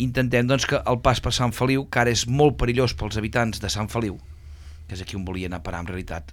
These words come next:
amb aquesta brometa, no? Doncs deixi de ser perillós, no? És a dir, quan hi ha gent que diu, «És que farem una variant i farà molt soroll», diu, «Bueno, esclar, és que ara hi ha tres mil persones que la pateixen directament a la seva façana», no? Per tant, aquesta variant es va readaptar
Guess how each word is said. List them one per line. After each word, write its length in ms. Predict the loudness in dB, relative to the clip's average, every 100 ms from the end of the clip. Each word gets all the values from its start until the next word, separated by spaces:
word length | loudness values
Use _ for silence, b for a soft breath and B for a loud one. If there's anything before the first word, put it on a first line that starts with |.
| -12
amb 120 | -10
aquesta 260 | -8 -8 -6
brometa, 380 | -6 -6 -4 -4
no? 140 | -4 B B B B -4
Doncs 300 | -2 -2 -4 -2
deixi 300 | 2 2 0
de 80 |
ser 180 | 0 0
perillós, 420 | 0 -2 -2 -6 -8
no? 80 | -8
És 100 | -8
a 40 |
dir, 60 | -6
quan 160 | -2
hi 60 | 0
ha 60 | 2
gent 160 | 2
que 80 | 2
diu, 100 | 0
«És 100 | -2
que 120 | -2 0
farem 200 | 2 2
una 120 | 0
variant 460 | 2 6 6 4 0 B B B -10
i 80 | -2
farà 220 | 2 4
molt 200 | 4 0
soroll», 260 | 2 2 4
diu, 80 | 0
«Bueno, 120 | 0 -2
esclar, 200 | -2 -2
és 60 |
que 120 | 0 0
ara 100 | 4
hi 80 |
ha 100 | 2 0 -10 -14 -16 -10
tres 200 | -4 -2
mil 140 | -2 -2
persones 380 | -2 -2 -2 -2
que 100 | -2
la 80 | 0
pateixen 480 | -2 -4 -4 -8 -10 B B
directament 580 | -2 -2 -2 -2 -2 -2 -4
a 80 | -4
la 60 |
seva 180 | -4 -6
façana», 380 | -8 -10 -10 -10
no? 160 | -10 -12 B B B B
Per 60 | 2
tant, 80 | 4
aquesta 240 | 4 2 4
variant 200 | 4 4
es 120 | 6
va 100 | 6
readaptar 560 | 8 6 4 2 2